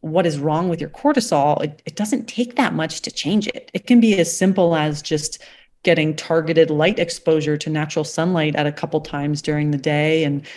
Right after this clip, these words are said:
and making sure we have a really good nighttime routine that lets our brain start winding down a little bit more.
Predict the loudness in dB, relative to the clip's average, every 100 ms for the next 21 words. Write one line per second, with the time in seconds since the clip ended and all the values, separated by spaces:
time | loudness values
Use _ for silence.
0 | -10 -4 0 0 0 -2 0 0 2 2
1 | 0 0 0 0 0 2 4 4 2 -2
2 | -6 -6 -4 -2 -4 -2 0 0 0 -2
3 | -4 -2 -2 -2 -2 -2 0 -2 -2 -2
4 | -2 -2 -2 -2 0 0 -2 -2 -2 -2
5 | -4 -8 -8 -6 -6 -6 -8